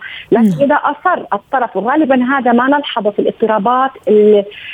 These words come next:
Speaker 1: آه، الشخصية، يعني، ما بيعترف إنه هو غلطان، ما بيعترف إنه بشك،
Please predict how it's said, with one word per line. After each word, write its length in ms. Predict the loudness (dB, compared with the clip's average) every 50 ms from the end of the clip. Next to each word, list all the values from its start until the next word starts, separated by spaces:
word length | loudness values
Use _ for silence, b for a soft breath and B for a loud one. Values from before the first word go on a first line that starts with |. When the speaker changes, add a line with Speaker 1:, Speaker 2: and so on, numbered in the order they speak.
| B -2
Speaker 1:
آه، 500 | 0 2 2 2 2 2 2 2 2 2
الشخصية، 680 | 0 0 -4 -6 -8 -4 -2 0 2 2 2 2 0 0
يعني، 240 | -2 -4 -2 0 0
ما 240 | 2 2 2 0 -2
بيعترف 420 | -2 -4 -2 0 -2 -2 -2 0
إنه 180 | -2 -2 -2 0
هو 260 | 0 2 2 2 2
غلطان، 560 | 0 0 -2 -4 -4 -4 -4 -4 -2 0 0
ما 100 | 0 0
بيعترف 360 | 0 -2 -2 -2 -4 -4 -2
إنه 180 | -2 0 0 0
بشك، 340 | 0 -2 -2 0 -2 -2